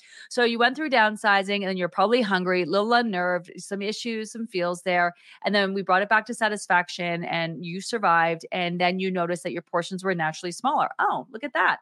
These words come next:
All of a sudden I'm getting more, just as satisfied on smaller portions." And so this is a different, just another way of getting into those portions where you're taking that pressure off of, like, "Well, you know, I'm not gonna, once I eat my meal or snack, I won't be able to eat again until my next meal or snack." So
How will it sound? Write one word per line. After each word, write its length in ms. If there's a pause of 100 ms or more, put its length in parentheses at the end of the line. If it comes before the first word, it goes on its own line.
(340)
All 100
of 40
a 60
sudden 240
I'm 140
getting 360
more, 220 (100)
just 280
as 100
satisfied 520
on 180
smaller 300
portions." 580 (400)
And 140
so 360
this 320
is 120
a 40
different, 400
just 220
another 400
way 300
of 100
getting 200
into 320
those 180
portions 540
where 360
you're 160
taking 300
that 200
pressure 480
off 460 (460)
of, 220
like, 300
"Well, 500 (120)
you 100
know, 220
I'm 160
not 140
gonna, 260
once 180
I 60
eat 200
my 320
meal 180
or 80
snack, 300
I 60
won't 200
be 80
able 120
to 120
eat 180
again 420
until 220
my 100
next 280
meal 100
or 100
snack." 300
So 160